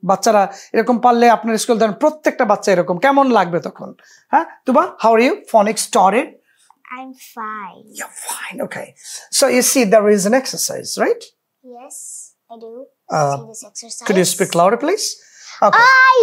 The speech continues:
Speaker 2: do!
Speaker 1: Okay, what is this picture?
Speaker 2: It's a computer.
Speaker 1: Okay, the computer has got a starting letter. What is that?
Speaker 2: It's C.
Speaker 1: Okay. So computer connects to what?
Speaker 2: Connects to C.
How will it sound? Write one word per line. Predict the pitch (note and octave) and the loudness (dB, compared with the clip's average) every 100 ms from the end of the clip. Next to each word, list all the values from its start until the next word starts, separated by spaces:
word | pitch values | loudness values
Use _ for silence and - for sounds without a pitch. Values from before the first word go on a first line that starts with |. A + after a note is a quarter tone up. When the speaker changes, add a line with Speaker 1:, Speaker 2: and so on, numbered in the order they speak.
| F#4 E4+ | 2 4
Speaker 2:
do! | C5+ C#5 C5+ C5 A#4+ D4+ G3+ A3+ | 4 6 6 6 6 4 4 2
Speaker 1:
Okay, | G#3+ F#3+ - - G#3+ | 2 0 -2 -6 -2
what | C4+ C4 | 0 0
is | F#3 | 2
this | C#4+ C#4+ - | 0 0 -2
picture? | C4+ - - - - _ - | -2 -2 -10 -10 -12 _ -12
Speaker 2:
It's | E4+ G#4+ | -10 -10
a | G#4+ G#4+ | -8 -8
computer. | G4+ - B4 C#5+ E5+ A3 E3 _ - D#3 | -8 -4 -2 -2 -4 -8 -8 _ -6 -4
Speaker 1:
Okay, | D3 - E4 A#3+ B2+ - - _ G#3 | -2 2 4 4 0 -10 -20 _ -4
the | G#3 G#3 | -2 -2
computer | G3+ F#4+ F4+ - G#3+ - - _ A#3 | -2 -2 -2 2 0 0 -12 _ 0
has | A3+ A3+ G3+ E3 | 2 0 -2 2
got | G#3 G3+ - _ - F3+ | 2 2 -6 _ -2 0
a | E3+ - | 2 0
starting | A3+ F#3 F#3 F3 | 0 0 -2 -2
letter. | E3+ E3 D#3 | -2 -2 -6
What | D#3+ | -6
is | C3+ | -4
that? | C3 - - - _ _ | -6 -6 -14 -18 _ _
Speaker 2:
It's | D#4+ - - | -6 -6 -2
C. | B4+ C5+ D#4 F#3+ - - | 4 4 4 -2 -12 -10
Speaker 1:
Okay. | - - F#3+ A#4+ - _ - | -10 -6 -4 -4 -8 _ -8
So | - A3 | 0 0
computer | G#3 A3 G3+ D#4+ D#4+ C4+ | 0 -4 -2 -2 0 0
connects | - G3 F#3+ - | 0 0 0 -4
to | A3 | 0
what? | A3+ - - - - _ _ | 0 0 -8 -10 -10 _ _
Speaker 2:
Connects | G4 E4+ B3 - | -14 -12 -12 -14
to | - G4+ | -12 -12
C. | - B4+ B4+ D#4 | -10 -8 -8 -8